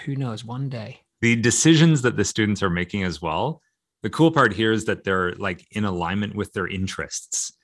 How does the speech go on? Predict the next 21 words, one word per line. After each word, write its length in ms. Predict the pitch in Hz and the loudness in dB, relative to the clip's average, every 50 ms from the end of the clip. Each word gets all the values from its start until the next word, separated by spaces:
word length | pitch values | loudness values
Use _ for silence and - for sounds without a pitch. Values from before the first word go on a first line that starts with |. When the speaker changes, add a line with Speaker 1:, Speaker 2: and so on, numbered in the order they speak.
| _ _ _ - | _ _ _ -2
Speaker 2:
So, 260 | - 143 135 131 123 87 - _ - | 2 4 4 4 4 0 -4 _ -2
you 100 | 120 117 | 0 2
know, 60 | 104 | 2
if 120 | 92 - | 2 2
you 100 | 123 113 | 2 4
look 180 | 110 117 113 120 | 4 4 2 2
at, 80 | 104 92 | -2 0
like, 200 | 92 87 82 95 | -2 -2 -2 -2
a 60 | 90 | -4
primary 720 | - - - - 110 101 95 98 98 92 90 90 90 85 | -4 -6 -6 -2 0 2 2 2 0 0 0 0 -2 -2
student 560 | - - - - 98 82 82 85 80 - - - _ _ - 95 | -4 -6 -6 -6 -6 -4 -4 -4 -4 -4 -8 -12 _ _ -8 -4
government, 440 | 87 85 - 85 80 76 73 - - | -4 -4 -2 -2 -2 -2 -2 -4 -4
a, 200 | - - 87 - - - _ _ _ _ _ _ - - | -4 -4 -6 -10 -14 -20 _ _ _ _ _ _ -8 -6
a 60 | 92 | -4
student 340 | - - - 110 95 95 87 | -2 0 0 2 4 4 4
government 360 | 85 80 90 87 82 - - | 4 2 2 2 0 0 -2
in 60 | 90 | -4
a 40 | 80 | -4
primary 420 | 73 - 101 92 90 95 90 85 82 | -4 -4 -2 0 2 2 2 2 0
school 280 | - - - - 76 76 | -2 -4 -4 -6 -6 -6
that, 120 | 78 | -6